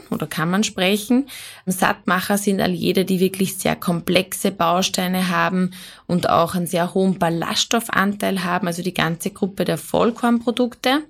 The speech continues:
Und die Dickmacher sind all jene,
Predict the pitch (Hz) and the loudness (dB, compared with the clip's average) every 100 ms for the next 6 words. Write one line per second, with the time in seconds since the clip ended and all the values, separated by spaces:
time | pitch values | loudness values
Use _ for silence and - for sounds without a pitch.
0 | _ _ - - - - _ - 202 202 | _ _ -20 -20 -20 -20 _ 2 6 8
1 | 202 202 - 196 254 247 220 202 220 214 | 6 4 -4 2 2 4 2 2 2 2
2 | 214 196 180 196 202 | 4 2 2 2 2